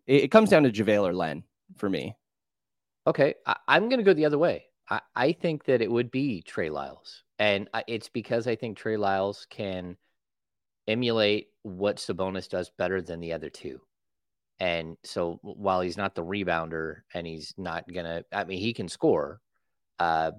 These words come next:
Speaker 2: but really it is that I think you can put him in a passing game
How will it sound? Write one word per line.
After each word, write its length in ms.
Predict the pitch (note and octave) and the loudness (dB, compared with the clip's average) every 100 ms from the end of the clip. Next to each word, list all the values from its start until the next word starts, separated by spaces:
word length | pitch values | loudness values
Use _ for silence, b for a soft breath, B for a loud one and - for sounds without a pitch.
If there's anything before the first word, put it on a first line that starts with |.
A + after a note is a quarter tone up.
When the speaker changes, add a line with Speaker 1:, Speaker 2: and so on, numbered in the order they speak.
| _ | _
Speaker 2:
but 200 | G#2+ F#2+ | 0 0
really 440 | A2 A2 A#2 A2+ G#2 | -2 0 0 2 2
it 60 | |
is 300 | G2 F#2+ F2 | 2 0 -4
that 180 | F#2+ F2+ F#2 | -6 -6 -6
I 80 | |
think 260 | F#2 - - | -8 -8 -10
you 80 | G#2+ | -10
can 160 | A#2 | -8
put 180 | F#2+ G#2+ | -6 -6
him 200 | G2 F#2 | -6 -8
in 100 | F#2 | -8
a 60 | E2+ | -8
passing 480 | - F2+ - G2+ E2+ | -4 -4 -4 -10 -8
game 320 | E2 D#2+ | -10 -10